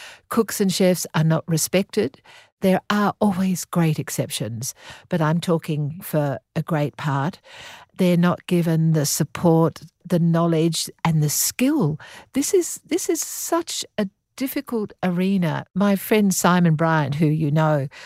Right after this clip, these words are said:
I'm sure, says it is so much more difficult to be a cook or chef in aged care and do it brilliantly than any restaurant you'll go to because of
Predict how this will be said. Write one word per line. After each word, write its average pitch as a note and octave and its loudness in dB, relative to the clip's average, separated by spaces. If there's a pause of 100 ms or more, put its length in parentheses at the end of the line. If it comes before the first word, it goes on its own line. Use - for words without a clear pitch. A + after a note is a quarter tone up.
(280)
I'm D#3 0
sure, D#3 4 (440)
says E3+ 0 (120)
it G3+ 4
is F#3+ 4
so A#3 2
much G#3+ 0
more G3 2
difficult F3 0 (460)
to F3+ 0
be E3+ 2 (140)
a D#3 0
cook G#3 -2
or F#3 2
chef E3+ 0
in E3+ 2
aged E3+ 0
care D#3+ 2
and E3+ 4
do E3 4
it D#3 -2
brilliantly E3 2
than D3+ 0
any D#3+ 2
restaurant C#3 -2
you'll D#3 0
go C#3+ -2
to C#3 -2
because D#3+ 0
of D#3 0